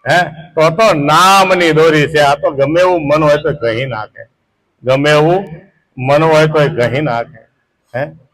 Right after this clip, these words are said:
એટલે કે છે "સોનેરી સતગુરુના નામની, સતને સંશે સળિયું." હે, આમાં સમયની પાબંદી નથી સોસાયટીમાં ભાઈ, પૂછી જોઈજો ભાઈ, કોઈને તકલીફ થાય. હા,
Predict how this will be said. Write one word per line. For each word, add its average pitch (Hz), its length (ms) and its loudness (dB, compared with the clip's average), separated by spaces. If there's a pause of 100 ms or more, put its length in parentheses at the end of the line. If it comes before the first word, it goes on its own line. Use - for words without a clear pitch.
(580)
એટલે 170 180 2
કે 165 180 0
છે 156 160 2
"સોનેરી 160 600 0
સતગુરુના 143 840 -2
નામની, 139 680 -4 (320)
સતને 143 580 -2
સંશે 139 500 -4
સળિયું." 135 600 -6 (460)
હે, 165 120 0 (600)
આમાં 135 280 -2
સમયની 165 440 -2
પાબંદી 165 500 0
નથી 180 300 0
સોસાયટીમાં 175 680 -2
ભાઈ, 165 260 0 (1300)
પૂછી 175 280 -4
જોઈજો 170 340 -2
ભાઈ, 151 180 -6
કોઈને 147 240 -6
તકલીફ 156 300 -6
થાય. 147 180 -10 (420)
હા, 127 160 -8